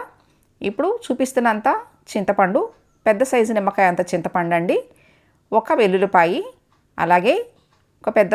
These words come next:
స్పూను జీలకర్ర, తర్వాత రుచికి సరిపడా సాల్ట్ వేసుకోవాలి. మీ టేస్ట్‌కి తగ్గట్టు వేసుకోవచ్చండి, కానీ రాళ్ళుప్పే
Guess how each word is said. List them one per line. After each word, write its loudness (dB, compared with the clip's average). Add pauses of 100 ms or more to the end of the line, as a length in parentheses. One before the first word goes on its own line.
(100)
స్పూను -2 (960)
జీలకర్ర, 2 (960)
తర్వాత 2 (960)
రుచికి -4
సరిపడా 2
సాల్ట్ 2
వేసుకోవాలి. 0
మీ 2 (100)
టేస్ట్‌కి 0
తగ్గట్టు -2
వేసుకోవచ్చండి, 0 (120)
కానీ 2 (100)
రాళ్ళుప్పే 2